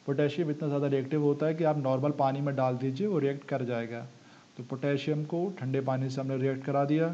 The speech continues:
क्या बनेगा? पोटेशियम हाइड्रोक्साइड, हाइड्रोजन गैस निकलेगी, निकलेगी और हीट निकलेगी। याद रखिएगा, ये एक्सोथर्मिक रिएक्शन है,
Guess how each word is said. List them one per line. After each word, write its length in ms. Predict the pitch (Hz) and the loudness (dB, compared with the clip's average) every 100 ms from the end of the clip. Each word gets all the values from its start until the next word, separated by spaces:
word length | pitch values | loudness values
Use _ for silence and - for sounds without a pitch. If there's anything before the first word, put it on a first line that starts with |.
| 160 | -4
क्या 160 | 139 131 | -4 -2
बनेगा? 320 | 131 135 160 | -2 -2 -4
पोटेशियम 540 | 151 135 135 131 143 123 | -4 -4 -4 -2 -2 -2
हाइड्रोक्साइड, 800 | 123 120 135 135 - 147 165 180 - - - - - | -4 -2 -2 -2 0 0 0 -4 -12 -20 -20 -20 -16
हाइड्रोजन 680 | - 127 131 139 143 151 160 | -4 -2 2 2 2 2 0
गैस 240 | 143 139 143 | 0 0 -2
निकलेगी, 320 | 131 139 147 | -2 0 2
निकलेगी 380 | 143 143 151 180 | 0 0 0 0
और 200 | 185 165 | -2 -2
हीट 280 | 131 143 143 | -2 -2 -2
निकलेगी। 420 | 131 123 117 120 - 160 | -4 -6 -6 -8 -12 -6
याद 220 | 131 127 | -4 -4
रखिएगा, 400 | 123 123 120 123 | -6 -8 -8 -6
ये 240 | 131 139 135 | -4 -2 -2
एक्सोथर्मिक 640 | 123 151 147 131 135 131 | -2 -2 -2 -4 -4 -4
रिएक्शन 400 | 127 - 127 | -4 -6 -10
है, 80 | 120 | -10